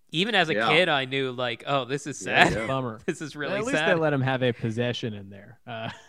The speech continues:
Speaker 3: <laughs> although it wasn't even Arkham.
Speaker 1: That is true. The
Speaker 3: That was
Speaker 1: constantly
Speaker 3: something
Speaker 1: breaking music box. No, he was just in a, in, in
Speaker 3: Yeah, I didn't realize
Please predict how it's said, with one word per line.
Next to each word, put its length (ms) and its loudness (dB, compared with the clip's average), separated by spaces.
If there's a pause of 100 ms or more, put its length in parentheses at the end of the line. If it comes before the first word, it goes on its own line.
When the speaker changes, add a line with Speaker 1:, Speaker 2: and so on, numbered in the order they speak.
(340)
Speaker 3:
<laughs> 60 -12 (1000)
although 240 -2
it 100 0
wasn't 260 2
even 160 2
Arkham. 600 2 (1500)
Speaker 1:
That 220 0
is 160 -2
true. 240 0
The 80 -2
Speaker 3:
That 320 0
was 140 -2
Speaker 1:
constantly 220 -2
Speaker 3:
something 120 0
Speaker 1:
breaking 580 2
music 400 -2
box. 540 -6 (1000)
No, 160 4
he 100 6
was 120 0
just 200 0
in 100 8
a, 60 6 (120)
in, 300 -4 (720)
in 160 6
Speaker 3:
Yeah, 140 6
I 120 4
didn't 200 0
realize 240 4